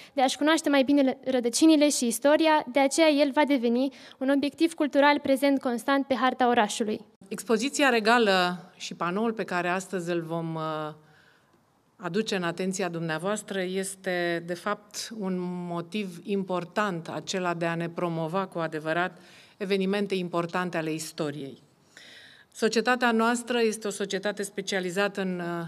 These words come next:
Speaker 2: așa cum bine știți, în editarea și comercializarea mărcii poștale ca un adevărat simbol de țară. A încercat, de-a lungul celor șaisprezece ani,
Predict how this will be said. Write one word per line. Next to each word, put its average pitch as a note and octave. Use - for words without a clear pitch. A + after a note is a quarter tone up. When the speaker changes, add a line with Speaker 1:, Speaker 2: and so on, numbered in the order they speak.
Speaker 2:
așa F#3
cum F3+
bine F3+
știți, G3
în F#3+
editarea F#3
și F3+
comercializarea E3+
mărcii F3
poștale F#3
ca F3
un E3+
adevărat E3
simbol F3
de D#3
țară. F#3+
A G3+
încercat, G#3+
de-a F#3+
lungul G3
celor F#3
șaisprezece F#3+
ani, G3+